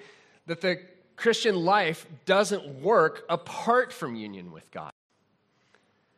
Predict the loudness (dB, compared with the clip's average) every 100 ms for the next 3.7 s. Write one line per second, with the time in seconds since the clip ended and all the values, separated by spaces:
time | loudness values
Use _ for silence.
0 | _ _ _ -8 -6 0 0 2 0 0
1 | -2 -4 -6 2 4 4 2 0 0 0
2 | -2 -6 -4 -4 -2 -2 -2 -2 -2 -4
3 | -4 -4 -4 -2 0 0 -2